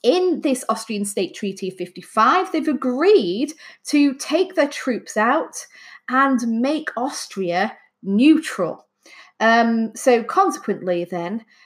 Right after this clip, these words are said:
um, it allows all of those troops to leave, um, which is, I guess, a step forward, isn't it? A step forward. And later, of course, the West agree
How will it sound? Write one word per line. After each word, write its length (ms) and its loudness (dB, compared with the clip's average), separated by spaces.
um, 400 0
it 140 4
allows 500 2
all 160 2
of 120 -12
those 240 -2
troops 400 -8
to 120 -8
leave, 520 -2
um, 760 -4
which 220 -8
is, 160 -4
I 80 -4
guess, 380 -8
a 40 -10
step 240 -4
forward, 580 4
isn't 220 0
it? 140 -6
A 20 -20
step 340 -6
forward. 500 2
And 120 0
later, 360 4
of 100 -2
course, 280 -4
the 40 -4
West 280 0
agree 360 0